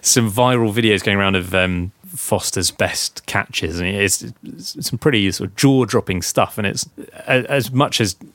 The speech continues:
you know, someone like Jonny Bairstow has worked really hard to turn himself into a, a good wicketkeeper, it's not quite on the same level. And,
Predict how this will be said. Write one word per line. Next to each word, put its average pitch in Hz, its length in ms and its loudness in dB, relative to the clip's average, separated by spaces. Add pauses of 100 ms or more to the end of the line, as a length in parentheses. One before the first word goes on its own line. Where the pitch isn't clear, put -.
you 120 80 -4
know, 87 180 0
someone 104 280 0
like 92 100 0
Jonny 95 200 0
Bairstow 101 360 2
has 87 140 0
worked 95 200 4
really 92 120 2
hard 98 260 4
to - 100 -8
turn 95 240 2
himself 90 360 0
into 92 360 0
a, 87 180 -2 (460)
a 107 80 4
good 110 380 2
wicketkeeper, 98 880 -2
it's - 280 -8
not 110 280 2
quite 98 300 2
on 92 140 0
the 87 60 -2
same 92 280 2
level. 92 320 0
And, 87 320 -10